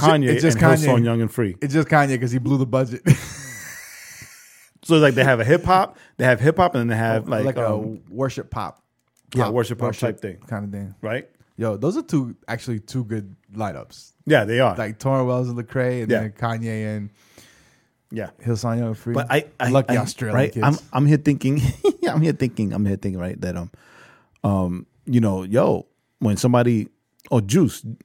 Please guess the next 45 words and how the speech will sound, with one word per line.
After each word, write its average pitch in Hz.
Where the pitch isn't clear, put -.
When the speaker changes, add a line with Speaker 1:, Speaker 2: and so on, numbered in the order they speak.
Speaker 2:
Juice, 139
um, 95
right? 123
So 123
I 117
got 151
it 160
off 147
of 113
Propaganda's 117
timeline, 131
but 101
then 110
Juice 120
also 110
sent 107
it 98
to 104
me 95
through 95
text, -
and 110
I'm 120
like, 123
"Yo, 95
that's 117
good 123
for 113
Lecrae, 185
right? 151
'Cause 113
he, 120
he 123
performs 107
with 101
Kanye." 139
But 110
<laughs> 131
now 139
that 139
I 131
see -
what 123
the 110
lineup, 135